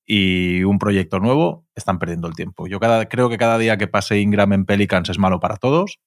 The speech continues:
para Ingram también. Creo que cada día que siga Willie Green en Pelicans es malo para Zion y para el proyecto. Y en función de lo que decidas montar y a quién te traigas, pues tienes que decidir qué haces. Con Ingram está claro que va fuera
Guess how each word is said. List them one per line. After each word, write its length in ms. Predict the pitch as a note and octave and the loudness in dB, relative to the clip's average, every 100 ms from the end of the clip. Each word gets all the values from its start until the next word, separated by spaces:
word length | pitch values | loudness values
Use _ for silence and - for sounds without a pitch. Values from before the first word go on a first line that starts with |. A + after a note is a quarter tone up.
| _ _ _ | _ _ _
para 220 | - F2 G2 | 0 2 2
Ingram 260 | G#2+ F#2+ | 2 2
también. 480 | F#2 F2 G#2 F3 G3+ _ _ | 0 0 2 2 -2 _ _
Creo 160 | - G#2 | -4 -2
que 100 | G#2+ | 0
cada 200 | A2 G#2+ | 2 2
día 180 | A2 G#2 | 0 0
que 100 | G2+ | -2
siga 280 | - G#2 G2 | 0 2 4
Willie 240 | G2+ G2 | 2 2
Green 400 | G2 G#2 G2 F#2+ _ _ _ _ | 2 2 2 -2 _ _ _ _
en 200 | G#2 G2 | -2 0
Pelicans 680 | G#2 G2+ G2 F#2 F2+ - _ | 2 0 2 0 -2 -8 _
es 240 | G2 F2 F#2 | -2 -2 -2
malo 320 | G#2 G2+ F#2 | 0 2 0
para 200 | F#2 F2 | -2 0
Zion 340 | G2+ G2 F#2+ | 0 2 2
y 40 | F#2 | 0
para 180 | F#2 F2 | -2 -4
el 60 | |
proyecto. 640 | F2 F#2+ C3 - F3+ F#3 _ _ _ - | -2 0 0 0 -2 -2 _ _ _ -4
Y 380 | C#3+ D3+ E3 _ _ - | 0 0 -2 _ _ -8
en 140 | F#2+ F#2 | -6 -4
función 340 | F#2+ A2 A2+ | -2 0 2
de 80 | B2 | 2
lo 100 | A2 | 0
que 160 | A#2 A2+ | 0 0
decidas 380 | G#2+ A#2 G#2 | 0 0 0
montar 420 | G#2+ G#2 A2+ A2+ A2+ | 0 -2 2 2 2
y 60 | |
a 60 | G2+ | 2
quién 180 | A2 A2 | 0 0
te 80 | A2 | 0
traigas, 540 | C3+ D3+ F#3+ F#3 - | 0 2 -2 -4 -12
pues 120 | - - | -14 -6
tienes 180 | - | -6
que 100 | F#2+ | -2
decidir 380 | G2 - G#2 A#2 | -2 0 -2 -2
qué 120 | G#2 | -2
haces. 300 | G2 - - - | -4 -4 -14 -10
Con 160 | G#2 A#2+ | -4 0
Ingram 240 | C3 C3 | 2 2
está 200 | A2 A#2 | 2 0
claro 180 | A2+ A2 | 0 0
que 60 | A2 | 0
va 140 | G#2+ | 0
fuera 320 | - C#3 E3+ | 0 0 -2